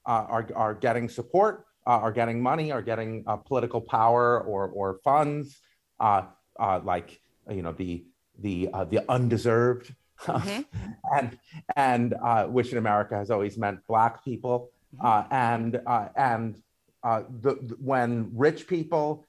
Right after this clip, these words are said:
Speaker 1: get off for their financial crimes, no one was punished for the financial crisis.
Speaker 2: Mm-hmm.
Speaker 1: Um, uh, speaking of the Obama administration,
Speaker 2: Mm.
Speaker 1: uh, th-, that's, you know, because punishing rich people would be wrong. <laughs> Uh, so, uh,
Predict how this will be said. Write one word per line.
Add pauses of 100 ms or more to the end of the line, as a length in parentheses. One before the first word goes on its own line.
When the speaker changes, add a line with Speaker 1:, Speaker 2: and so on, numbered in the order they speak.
(140)
Speaker 1:
get
off
for
their
financial
crimes,
no
one
was
punished
for
the
financial
crisis. (280)
Speaker 2:
Mm-hmm.
Speaker 1:
Um, (320)
uh,
speaking
of
the
Obama
administration, (100)
Speaker 2:
Mm.
Speaker 1:
uh, (180)
th-, (280)
that's, (160)
you
know,
because (300)
punishing
rich
people
would
be
wrong. (200)
<laughs> (680)
Uh, (500)
so,
uh,